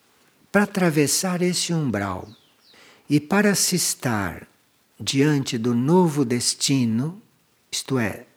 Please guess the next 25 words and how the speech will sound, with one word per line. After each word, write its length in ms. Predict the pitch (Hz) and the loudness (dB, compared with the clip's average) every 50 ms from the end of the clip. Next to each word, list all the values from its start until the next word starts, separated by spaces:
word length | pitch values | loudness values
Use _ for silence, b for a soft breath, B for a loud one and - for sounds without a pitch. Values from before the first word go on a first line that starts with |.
| _ _ _ | _ _ _
daquele 540 | - 110 110 120 120 - - 151 143 143 131 | -12 -10 -8 -8 -6 -4 -2 -2 0 0 -2
tipo 580 | 131 - - - - 220 220 - - - 165 151 | -4 -6 -8 -4 -2 -2 -2 -2 -2 -2 0 0
de 120 | 156 147 | 0 0
destino 720 | 131 127 139 135 - - - - - 143 131 113 110 110 | 0 0 0 0 -2 -4 -6 -6 -2 0 0 2 0 0
que 100 | - - | 0 0
nós 260 | 117 120 113 104 107 | 0 0 0 0 2
nunca 380 | 110 127 143 175 202 190 - 143 | 4 6 8 8 8 6 4 -2
vivemos, 880 | 127 120 120 107 98 104 107 110 107 113 120 131 139 131 - - - - b b b b b b _ | -2 -2 -4 -4 -2 0 0 0 0 0 -2 -4 -6 -8 -10 -12 -14 -16 b b b b b b _
que 80 | - 123 | -4 -2
não 240 | 117 127 160 180 175 | 0 2 2 2 2
experimentamos, 960 | 165 - - 127 120 117 117 110 101 101 104 - - 120 127 135 135 135 - B B B B B B B | 0 -2 -2 0 2 2 2 0 0 -2 -4 -4 -4 -2 -2 -2 -2 -4 -8 B B B B B B B
que 80 | _ - | _ -4
é 40 | 339 | -2
o 60 | 247 | 0
destino 460 | 170 143 120 - - - 156 160 139 | 0 0 0 0 0 0 0 0 0
superior, 680 | - - - 123 - - 110 110 120 151 165 156 135 123 | 0 -2 -4 -4 -4 -4 -4 0 2 2 2 2 2 0
não 240 | 135 151 170 175 156 | 0 0 0 0 -2
que 160 | - - 120 | -2 -4 -2
em 60 | 107 | -2
Mistitlan 680 | 113 113 107 - - 160 165 165 - - 120 127 156 | 0 -2 -2 -2 -2 -2 -4 -4 -4 -4 -4 -2 -2
se 220 | 147 - - 120 104 | -4 -4 -4 -4 -4
vive. 400 | 87 98 87 80 82 92 90 - _ _ _ _ _ _ _ _ _ _ _ _ _ _ _ _ _ _ _ _ _ _ | -4 -4 -6 -6 -8 -12 -16 -16 _ _ _ _ _ _ _ _ _ _ _ _ _ _ _ _ _ _ _ _ _ _
O 80 | - 117 | -20 -20
que 240 | - _ - 147 | -18 _ -4 -4
conta 800 | 135 139 - - - 175 175 170 143 117 - - 101 95 92 - | -4 -4 -4 0 2 2 4 2 2 0 -4 -8 -10 -10 -10 -12